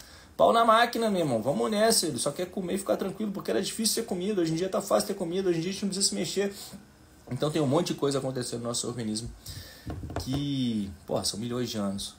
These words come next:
A nossa revolução industrial, a nossa revolução tecnológica tem uns duzentos anos, essas coisas todas, e que vem impactando diretamente no nosso físico. E aí a gente vem nessa onda de quanto pior, melhor,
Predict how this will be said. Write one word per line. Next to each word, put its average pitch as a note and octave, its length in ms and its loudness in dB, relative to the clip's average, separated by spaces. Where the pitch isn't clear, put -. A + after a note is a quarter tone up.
A A2+ 60 -10
nossa G#2 220 0
revolução A#2+ 680 2
industrial, A2+ 800 4
a G#2 40 2
nossa G#2+ 220 -2
revolução A2 500 -2
tecnológica A2+ 680 0
tem A#2 200 -6
uns G#2 120 -6
duzentos G#2+ 560 -2
anos, G#2 260 -2
essas - 180 -2
coisas G2 360 -2
todas, - 380 -4
e - 60 -12
que - 140 -12
vem G#2+ 140 -4
impactando A#2 420 -4
diretamente A#2 560 -6
no A2+ 100 -6
nosso A#2 280 -4
físico. G#2 580 -6
E E3+ 160 6
aí F#3 260 6
a G3+ 80 6
gente G3 340 0
vem B2+ 640 2
nessa A#2+ 480 2
onda B2 520 0
de G2+ 120 -8
quanto G3+ 400 -2
pior, G#2+ 320 2
melhor, G#2 720 4